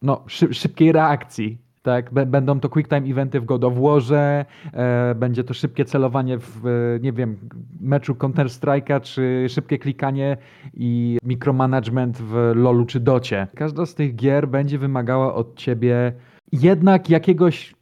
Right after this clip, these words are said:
szybszego czasu reakcji, bo wiadomo, w, e, większości gier, szczególnie online, kto pierwszy pociągnie za spust, czy, czy celniej trafi w co, e, w ciebie, czy,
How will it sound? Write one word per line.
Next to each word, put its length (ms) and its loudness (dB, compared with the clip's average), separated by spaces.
szybszego 500 -2
czasu 300 -4
reakcji, 340 -4
bo 120 0
wiadomo, 420 0
w, 240 -12
e, 280 -2
większości 580 -6
gier, 260 -2
szczególnie 600 -2
online, 480 -4
kto 220 -2
pierwszy 600 0
pociągnie 480 -4
za 120 -4
spust, 400 -12
czy, 160 -18
czy 140 -12
celniej 460 -2
trafi 440 -6
w 60 -18
co, 160 -6
e, 340 -4
w 60 -18
ciebie, 400 -4
czy, 140 -6